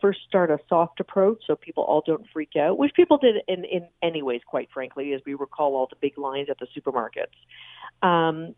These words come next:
however, when you see that people are not complying, you think, "You know what, my message needs to be more direct. It's not harsh enough. People don't get it." So when people don't get it, then, you know, comes the smackdown, so to speak,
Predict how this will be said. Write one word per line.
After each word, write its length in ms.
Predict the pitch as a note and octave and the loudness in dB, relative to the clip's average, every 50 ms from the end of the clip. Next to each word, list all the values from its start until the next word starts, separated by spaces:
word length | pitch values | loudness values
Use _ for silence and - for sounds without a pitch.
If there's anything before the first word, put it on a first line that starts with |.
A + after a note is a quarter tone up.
| _ _ | _ _
however, 720 | - - - G#3+ G3+ A3 B3+ C#4+ C#4+ B3 F3+ D#3+ D#3 - - | -12 -2 0 0 2 4 2 2 2 2 0 0 0 -2 -2
when 200 | - G#3+ B3 C#4+ | -2 -2 -2 -2
you 140 | D4 C4+ A#3+ - _ | -4 -10 -10 -12 _
see 100 | - A3+ | -16 -8
that 180 | F#3 E3+ - - | -8 -8 -8 -6
people 320 | - G#3+ - - G3 F#3 | -10 -8 -2 2 2 4
are 120 | F3 E3+ | 4 4
not 280 | E3+ F3 F3 - - - | 2 2 -2 -2 -2 -6
complying, 680 | - - - - - E3 D#3 D#3 D#3 D#3 F3 G#3+ A#3 - - - - - _ - | -12 -14 -14 -6 -2 0 2 2 2 2 2 0 -2 -4 -6 -18 -20 -20 _ -2
you 120 | G#3 G3+ | -2 2
think, 280 | G#3 G#3+ G3+ G#3 - G#3+ | 4 4 2 4 4 2
"You 60 | G3+ | 4
know 120 | G#3+ G#3+ | 4 6
what, 220 | A3 C4+ C4+ A#3 G3 | 6 4 4 4 2
my 120 | F#3 F3+ | 2 2
message 420 | F3+ F3+ F#3+ F#3 - C4 - - | 4 4 2 2 2 -4 -4 -4
needs 240 | G3+ F#3 F#3 F3+ - | -4 -4 -4 -4 -6
to 80 | - E3 | -6 -4
be 100 | F3+ F3 | -4 0
more 180 | E3+ E3+ E3 | 2 2 2
direct. 520 | E3 - F#3+ G3+ B3 A3+ F#3+ - - _ - _ - - _ - | 2 0 2 4 4 4 4 2 -4 _ -20 _ -20 -20 _ 2
It's 200 | - E3+ - - | 2 2 2 2
not 220 | G#3+ G#3 G#3+ A3+ A3 | 0 2 2 2 0
harsh 340 | - B3 B3+ B3 - - G3+ | 0 -2 -2 -2 -2 -6 -8
enough. 240 | F3+ C#3+ - - _ _ _ | -6 -6 -6 -6 _ _ _
People 440 | - G3+ F#3+ - - G3 G3+ G#3 _ _ - | -8 -8 -8 -2 0 0 0 0 _ _ 4
don't 300 | F#3+ E3 E3 F3 F3 _ _ _ - | 6 6 6 2 -2 _ _ _ 2
get 160 | A#3 A3 G3 | 4 4 4
it." 140 | - - - _ _ _ - - - _ _ - | 2 -4 -8 _ _ _ -20 -20 -20 _ _ 0
So 80 | A3+ G#3+ | 0 0
when 180 | G3+ G#3 G3+ G#3 | 0 0 -4 -4
people 340 | - - C#4+ C4+ - C4 | -6 -8 -8 0 0 0
don't 320 | A#3+ - A#3 A3 A3 G#3+ - | 2 2 0 0 0 -2 -2
get 220 | - B3+ C4 G#3 | -2 -2 0 0
it, 180 | E3+ E3+ - _ - | 0 -2 -2 _ 0
then, 400 | G3 A3 A3+ G#3 F#3 F#3 G#3 G3+ | 0 2 2 2 0 -2 -4 -6
you 80 | A3+ G3+ | -6 -4
know, 120 | D#3+ E3+ | -4 -4
comes 320 | E3+ - - F3 F#3+ F#3 - - | -6 -6 -8 -8 -8 -8 -10 -12
the 80 | F#3 - _ G#3+ | -12 -12 _ -2
smackdown, 520 | G#3 G#3+ B3+ B3+ _ - D#3+ C3 B2+ B2+ - - | 0 0 0 -2 _ -2 0 0 0 -4 -2 -2
so 120 | C3 A2 | -2 -2
to 120 | - - | -2 -6
speak, 320 | - - A2 A2+ D3+ - | -6 -2 0 0 0 0